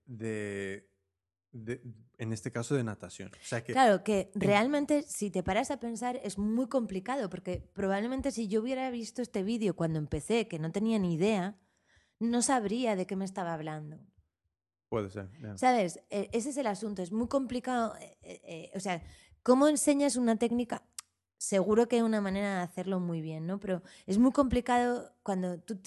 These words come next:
Speaker 2: tú tienes un adulto sin ningún tipo de base y sin ningún tipo de técnica, que lo primero que tienes que hacerle, yo sabía flotar y nadar a braza, pero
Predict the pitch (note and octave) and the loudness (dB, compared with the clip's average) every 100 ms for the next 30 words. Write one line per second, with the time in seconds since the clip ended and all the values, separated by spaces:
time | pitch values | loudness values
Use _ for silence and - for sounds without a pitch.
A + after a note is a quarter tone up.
0 | _ - F#3+ A#3+ A#3 A#3 A3+ G#3+ B3+ G#3+ | _ -10 -4 -4 -2 -2 0 2 2 2
1 | A3 B3 _ _ _ - - - G#3+ G#3 | 0 -2 _ _ _ -20 -16 -8 -4 -2
2 | F#3+ F#3+ A3+ B3+ G#3+ A#3 G#3+ G3 F#3 G#3+ | -2 -2 -4 -4 -4 -2 0 0 2 2
3 | B3 A3 A3+ - F#3+ F3+ F#3 F#3+ G#3 G3 | 2 -2 -4 -4 -4 -2 -2 -4 -6 -4
4 | A3 G3 A3 A#3 A#3 - A3+ A3+ - - | -2 -2 -2 -2 -4 -4 -6 -6 -16 -6
5 | - G#3+ F3+ F3+ G#3+ A#3+ A#3 A#3+ - A3 | 2 2 2 -2 -2 -4 -4 -6 -4 -4
6 | A3 G#3+ - _ - F3 F3 G3+ G#3+ G#3+ | -2 -4 -6 _ -10 -2 2 4 4 2
7 | F#3 G3 F#3 E3+ D#3 D#3 D3 D#3 D#3+ - | 0 0 0 0 -2 -2 0 -2 -2 -8
8 | - _ - F#3 E3 | -20 _ -6 -4 -4